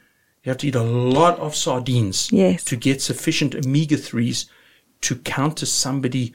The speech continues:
Speaker 1: who is very, very A D H D.
Speaker 2: Yeah.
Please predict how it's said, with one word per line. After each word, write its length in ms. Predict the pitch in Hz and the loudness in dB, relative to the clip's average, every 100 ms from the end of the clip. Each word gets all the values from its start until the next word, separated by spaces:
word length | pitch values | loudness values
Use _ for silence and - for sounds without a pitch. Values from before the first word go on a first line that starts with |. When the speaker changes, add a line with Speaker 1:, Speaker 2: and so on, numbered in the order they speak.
| - | -12
Speaker 1:
who 260 | - 131 - | -4 -2 0
is 320 | 147 113 - - _ _ _ _ _ | 0 0 -2 -6 _ _ _ _ _
very, 480 | - 151 131 113 104 | -2 2 4 2 -2
very 420 | 101 110 107 110 - | -2 0 0 -2 -4
A 120 | 113 | -6
D 120 | 110 | -6
H 220 | 117 - | -8 -10
D. 120 | - 147 - | -14 -16 -2
Speaker 2:
Yeah. 240 | 220 202 | 2 2